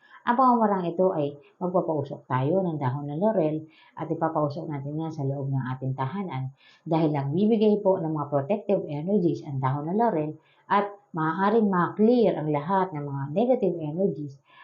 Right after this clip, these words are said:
at magbibigay ng balance yan. At ang laurel po ay tumutupad ng hiling.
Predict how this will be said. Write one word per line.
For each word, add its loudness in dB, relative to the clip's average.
at -2
magbibigay 4
ng -2
balance 0
yan. -2
At 0
ang 2
laurel 4
po 2
ay -2
tumutupad 2
ng -8
hiling. -6